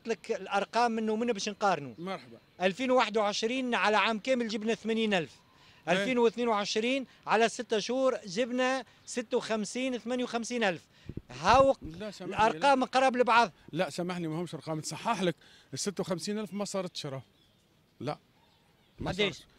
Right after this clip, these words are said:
Speaker 2: صارتش. أنا جانفي ما خدمناش، فيفري تسعة آلاف، آه، مارس ستة آلاف، آه، ل-، ل-، رمضان يعني، آه، أفريل،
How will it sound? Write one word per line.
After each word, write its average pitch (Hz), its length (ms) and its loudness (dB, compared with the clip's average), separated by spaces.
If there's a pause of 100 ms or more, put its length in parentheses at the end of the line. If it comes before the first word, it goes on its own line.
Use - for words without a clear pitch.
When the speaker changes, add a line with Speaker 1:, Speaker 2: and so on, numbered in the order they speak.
(320)
Speaker 2:
صارتش. 180 460 -4 (260)
أنا 180 180 2
جانفي 190 340 2
ما 170 120 -4
خدمناش، 170 580 -2 (260)
فيفري 190 340 2
تسعة 160 300 0
آلاف، 208 280 8 (600)
آه، 170 460 6
مارس 202 300 6
ستة 175 380 2
آلاف، 208 260 6 (400)
آه، 185 320 8
ل-، 170 280 0
ل-، 156 540 0
رمضان 196 380 6
يعني، 139 300 -2
آه، 156 840 2
أفريل، 185 440 8